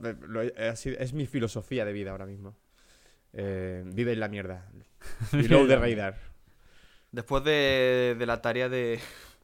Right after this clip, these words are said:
Speaker 3: bueno, tenemos que pedir disculpas por el audio anterior porque
Speaker 1: Sí.
Speaker 3: Teo parece que
Speaker 1: Sí.
Speaker 3: está hablando desde el bo-, desde el váter, desde el váter de Atocha.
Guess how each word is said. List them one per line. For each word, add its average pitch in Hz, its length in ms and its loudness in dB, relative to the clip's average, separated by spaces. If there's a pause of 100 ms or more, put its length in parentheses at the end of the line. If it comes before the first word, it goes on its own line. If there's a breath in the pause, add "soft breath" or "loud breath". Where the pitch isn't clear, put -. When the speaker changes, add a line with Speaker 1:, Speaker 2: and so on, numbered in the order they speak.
(120)
Speaker 3:
bueno, 139 160 2
tenemos 131 220 0
que 165 120 -2
pedir 139 240 0
disculpas 127 440 -2
por 123 140 2
el 110 80 2
audio 113 240 2
anterior 107 420 -4
porque 95 500 -4
Speaker 1:
Sí. 123 400 -2
Speaker 3:
Teo 135 160 6
parece 143 280 8
que 139 100 2
Speaker 1:
Sí. 98 40 0
Speaker 3:
está 113 160 4
hablando 127 420 4
desde 113 260 2
el 104 180 0
bo-, 123 240 2
desde 117 260 2
el 98 80 0
váter, 101 460 0
desde 117 340 2
el 113 60 2
váter 127 340 0
de 123 60 2
Atocha. 107 420 -2